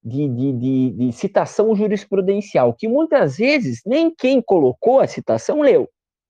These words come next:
A gente vê, às vezes, alguns colegas, né, vai falar, "Porra, fiz uma petição aqui de quarenta páginas." Pô, parabéns pelo esforço, né? Ah, ah, ah, ah, mas isso vai ter o, o,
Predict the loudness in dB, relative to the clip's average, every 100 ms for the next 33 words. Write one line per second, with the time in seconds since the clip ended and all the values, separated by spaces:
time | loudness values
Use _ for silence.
0 | _ _ _ _ _ _ _ _ -4 -2
1 | 0 2 2 4 4 2 0 -2 0 4
2 | 6 6 4 2 0 _ _ _ -2 -2
3 | -2 _ _ -4 -2 0 2 4 4 2
4 | 0 -6 -6 -2 -2 -2 -2 -6 -4 -6
5 | -4 -6 -6 -6 -4 -4 -2 -4 -4 -8
6 | -6 -6 -6 -6 -8 -16 _ _ _ -4
7 | -4 0 -2 0 -4 -4 -4 -4 0 0
8 | 0 -4 _ _ _ _ _ _ _ _
9 | -12 -12 -12 _ _ _ -6 -6 -2 -4
10 | -4 -8 -6 -8 _ -4 -2 0 0 0
11 | 0 2 2 2 -2 -4 -10